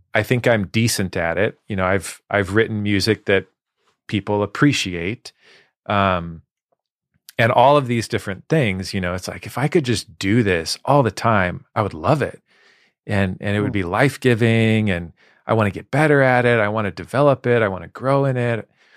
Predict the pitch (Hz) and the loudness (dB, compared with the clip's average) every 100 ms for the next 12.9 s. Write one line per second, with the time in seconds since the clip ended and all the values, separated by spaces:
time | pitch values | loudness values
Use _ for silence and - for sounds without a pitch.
0 | _ _ _ _ _ 110 107 101 98 95 | _ _ _ _ _ -4 0 0 0 -2
1 | 95 92 90 92 _ _ _ _ - 135 | 0 0 -4 -10 _ _ _ _ 0 2
2 | 165 151 143 131 123 - 135 123 104 107 | 4 4 2 0 -2 0 2 2 2 2
3 | 98 92 _ 110 - 143 147 143 _ _ | 2 -2 _ -10 -4 0 0 -2 _ _
4 | 127 92 95 104 131 110 95 95 90 87 | -4 -4 -2 2 4 4 2 0 -4 -10
5 | 87 - - 101 92 98 95 - 98 - | -12 -14 -12 -8 -4 -4 -4 -2 -2 -4
6 | - - _ _ _ _ - 120 113 107 | -10 -18 _ _ _ _ 0 2 2 -4
7 | 92 90 87 85 82 87 - _ - 98 | -6 -8 -8 -10 -10 -14 -20 _ -8 -6
8 | 92 87 90 - _ _ - 104 95 104 | -6 -8 -14 -18 _ _ -6 -2 2 2
9 | 113 123 165 101 - - _ _ _ - | 0 0 0 0 -6 -12 _ _ _ -20
10 | - _ _ - 113 113 107 104 - - | -20 _ _ -2 2 2 2 -2 -10 -2
11 | 175 156 151 170 151 131 113 - 165 123 | 2 4 4 4 4 4 2 2 4 6
12 | 101 147 123 90 92 127 120 101 | 4 2 -2 -4 -4 -2 0 -2